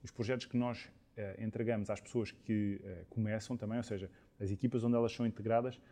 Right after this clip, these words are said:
elas são integradas sempre em projetos onde elas já sentem que vão acrescentar valor. As pessoas conseguem ver na prática, no dia a dia, o valor que elas acrescentam. Porque há, há, imagina, há pessoas que às vezes entram em projetos que,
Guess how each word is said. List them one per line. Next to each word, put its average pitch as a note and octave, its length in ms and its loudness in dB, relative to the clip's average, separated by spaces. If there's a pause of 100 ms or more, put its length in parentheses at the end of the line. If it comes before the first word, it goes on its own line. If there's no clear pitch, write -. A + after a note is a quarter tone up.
(500)
elas A#2 460 -2
são B2 220 2
integradas A#2+ 380 4
sempre B2 240 0
em A#2 40 2
projetos A#2 480 -2 (100)
onde A#2 160 6
elas A#2+ 220 4
já A#2 180 2
sentem C3+ 420 2
que - 80 0
vão B2 140 6
acrescentar A#2+ 400 0
valor. G#2+ 280 2
As F#2 60 -6
pessoas - 260 4 (180)
conseguem B2+ 440 4
ver A#2 320 4
na A#2 400 8
prática, C3 480 4
no B2+ 120 4
dia A#2+ 220 6
a A2 40 -2
dia, C3 340 0 (640)
o B2+ 100 8
valor C3+ 340 10
que C#3 100 0
elas C3+ 220 4
acrescentam. B2 560 -4 (340)
Porque - 180 4
há, C#3+ 40 10
há, C#3+ 300 4 (320)
imagina, C3 280 4 (560)
há C3 100 4
pessoas - 420 2
que - 80 -2
às B2 80 0
vezes A#2 160 2
entram A2+ 220 4
em A2+ 80 6
projetos A#2 380 0
que, - 100 -20